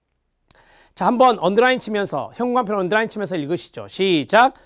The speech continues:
억압, 반동 형성, 퇴행, 합리화, 전치, 투사, 부정, 승화, 내면화.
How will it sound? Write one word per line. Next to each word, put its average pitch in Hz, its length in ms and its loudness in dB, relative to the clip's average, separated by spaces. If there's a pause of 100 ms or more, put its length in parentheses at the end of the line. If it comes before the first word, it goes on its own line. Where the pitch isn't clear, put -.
(140)
억압, 180 640 4
반동 196 400 -2
형성, 208 560 0
퇴행, 208 560 -2 (160)
합리화, 220 840 2
전치, 180 580 -4 (220)
투사, 190 500 0 (240)
부정, 202 560 2 (160)
승화, 226 640 0 (260)
내면화. 202 640 2